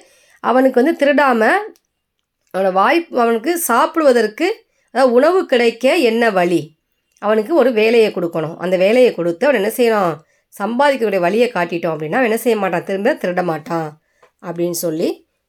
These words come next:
நான் வந்து இந்த கதையை முடிக்கிறேன். அன்பான குழந்தைகளே, இன்னொரு நாள்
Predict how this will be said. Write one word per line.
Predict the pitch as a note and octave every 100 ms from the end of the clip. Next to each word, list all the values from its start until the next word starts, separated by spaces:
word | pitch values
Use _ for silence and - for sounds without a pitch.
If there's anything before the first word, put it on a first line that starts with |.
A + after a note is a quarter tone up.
| _
நான் | F#3
வந்து | F3+ E3+ A#3+ G#4+ _ _ _
இந்த | F#3
கதையை | F#3 F3 F3 F3
முடிக்கிறேன். | E3 D#3+ F#3+ F4 _ _ _ _ _ _ _
அன்பான | - G3+ G#3+ G3
குழந்தைகளே, | F#3 E3+ E3+ F3+ D#4 - _ _ _ _
இன்னொரு | A#3 B3+ F#3+
நாள் | E3+ B3+ E4+